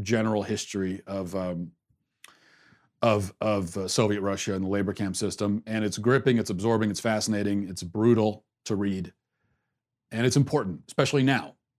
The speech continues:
as America threatens to elect a communist president. Um, by the way, do you know why Solzhenitsyn went to prison? Because he fought in World War Two for the Soviets.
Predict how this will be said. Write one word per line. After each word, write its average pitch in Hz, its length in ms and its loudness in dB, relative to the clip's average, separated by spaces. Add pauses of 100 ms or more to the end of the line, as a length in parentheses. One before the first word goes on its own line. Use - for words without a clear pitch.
(160)
as 110 180 0
America 120 540 4
threatens 117 500 0
to 120 100 0
elect 110 280 0
a - 40 -12
communist 110 760 0
president. 117 480 -2 (1000)
Um, 123 280 2 (640)
by 165 120 4
the 190 60 6
way, 175 100 8
do 139 120 6
you 156 100 8
know 185 160 6
why 147 640 2 (340)
Solzhenitsyn 143 680 4
went 120 200 2
to 120 60 0
prison? 143 420 2 (1000)
Because 131 280 4
he 143 80 6
fought 165 360 4
in 127 80 0
World 139 160 6
War 123 140 4
Two 127 180 4
for 107 120 -2
the 98 80 -2
Soviets. 92 460 -2